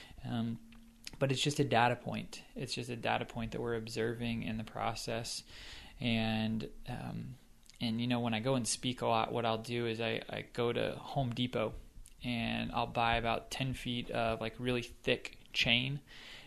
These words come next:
and I start off almost every talk wrapping that around my neck.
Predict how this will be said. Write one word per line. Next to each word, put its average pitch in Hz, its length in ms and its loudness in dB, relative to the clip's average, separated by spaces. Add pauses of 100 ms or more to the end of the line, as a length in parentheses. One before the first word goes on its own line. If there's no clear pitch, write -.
and 120 580 4
I 117 540 2 (240)
start 127 300 2
off 120 180 0
almost 120 260 -2
every 117 160 2
talk 117 400 2
wrapping 120 360 6
that 113 160 2
around 110 240 2
my 107 100 -2
neck. 113 420 -2